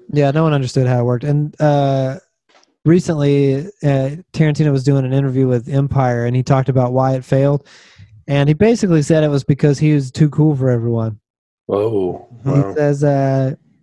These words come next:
Speaker 1: <laughs> this is a quote, "With Grindhouse, I think me and Robert felt like people had a little more of a concept of the history of double features,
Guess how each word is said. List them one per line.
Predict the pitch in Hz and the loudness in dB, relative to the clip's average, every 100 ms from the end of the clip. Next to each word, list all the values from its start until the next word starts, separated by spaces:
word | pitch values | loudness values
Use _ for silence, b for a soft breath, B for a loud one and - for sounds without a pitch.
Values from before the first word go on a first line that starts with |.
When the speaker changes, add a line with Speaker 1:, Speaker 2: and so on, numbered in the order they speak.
| _ _ | _ _
Speaker 1:
<laughs> | _ _ _ | _ _ _
this | - - 147 123 b b | -4 2 2 2 b b
is | 175 160 | 0 2
a | 156 | 2
quote, | 165 151 135 - b b b _ | 4 2 2 -4 b b b _
"With | 147 | 0
Grindhouse, | 135 175 196 175 156 143 | 2 2 2 2 2 0
I | 147 | 0
think | 160 160 | 0 0
me | 160 | 0
and | 160 151 | 0 2
Robert | 151 151 143 | 2 0 -2
felt | 151 147 | 0 0
like | 143 | 0
people | 147 139 139 | 0 0 2
had | 139 | 2
a | 135 | 2
little | 139 135 | 0 2
more | 139 135 | 2 2
of | 127 | 0
a | 127 120 | -2 -2
concept | - 147 139 - 131 135 | -2 -2 0 0 0 0
of | 123 | -2
the | 120 | 2
history | 143 143 151 139 | 2 0 0 0
of | 120 | 2
double | 135 131 127 | 0 0 0
features, | - 147 156 151 143 | 0 0 2 2 0